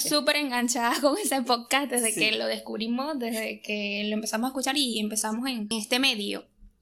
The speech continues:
Speaker 2: Tienen contenido muy, muy bueno y las charlas,
Speaker 1: Interesante.
Speaker 2: sí, muy interesante, las
Speaker 1: Ujú,
Speaker 2: charlas y todo lo que
Speaker 1: interesante.
Speaker 2: hablan. Porque son personas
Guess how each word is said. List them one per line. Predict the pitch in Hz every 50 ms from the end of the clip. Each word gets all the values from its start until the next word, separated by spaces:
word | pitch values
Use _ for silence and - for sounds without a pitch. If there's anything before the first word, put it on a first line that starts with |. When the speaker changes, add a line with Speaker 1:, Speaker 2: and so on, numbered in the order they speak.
| _ _ _ _ _ _ _ _ _ _ _ - - _ _
Speaker 2:
Tienen | - 247 240 240 240 240 247 254
contenido | 262 294 294 277 254 233 226 226 233
muy, | 233 226 233 240 233
muy | 233 226 226 220
bueno | 214 214 208 202 202 196 196 190
y | 190 190 190 196 190 190 185 170 - -
las | 180 175 160
charlas, | 156 156 - - 170 - 147 151 175 208
Speaker 1:
Interesante. | 202 - - - -
Speaker 2:
sí, | 220
muy | 220 233 269 294
interesante, | 302 285 262 233 233 - 220 214 165 170 175
las | 170 175 185 190
Speaker 1:
Ujú, | 202 220
Speaker 2:
charlas | 220 - 214 220 220 196
y | 220 220
todo | 233 233 233
lo | 240
que | 247
Speaker 1:
interesante. | 240 226 208 202 170 165 -
Speaker 2:
hablan. | - 330 - - - - - - - - _
Porque | - 240 240 - 240 233
son | 233 254 240 233 226 226 233
personas | - 294 302 302 - 311 302 302 311 330 330 339